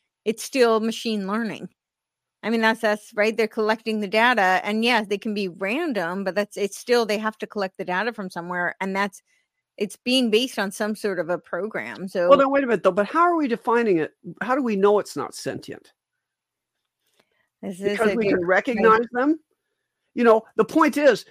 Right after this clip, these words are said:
Speaker 2: by the ti-, my understanding is that it's the Turing test kind of thing, that if you,
Speaker 1: Uh-huh.
Speaker 2: if there's a, if there's a, a computer in a room and you don't see it,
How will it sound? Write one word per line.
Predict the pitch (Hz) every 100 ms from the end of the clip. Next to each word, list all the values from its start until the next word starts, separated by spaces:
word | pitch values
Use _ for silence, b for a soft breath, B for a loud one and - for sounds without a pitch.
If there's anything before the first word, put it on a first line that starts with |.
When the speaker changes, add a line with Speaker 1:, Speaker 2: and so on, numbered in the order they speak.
| b 170
Speaker 2:
by | 214
the | 202
ti-, | 208 - - 175 190
my | 190 226
understanding | 311 233 - 226 233 185
is | 165
that | 170 -
it's | 175
the | -
Turing | 185 - 285 208 170
test | 180 143 -
kind | 185 151
of |
thing, | 139 131 95 -
that | 180
if | 185
you, | 220
Speaker 1:
Uh-huh. | 196 185
Speaker 2:
if | 202
there's | 196 190
a, | 185 175 - b b b
if | -
there's | - 233 233 208
a, | 175 165 -
a | 160
computer | 156 175 - 269 262 202
in | 185
a |
room | 180 202 180 165
and | 165
you |
don't | 185 185 113
see | - 208 160
it, | 143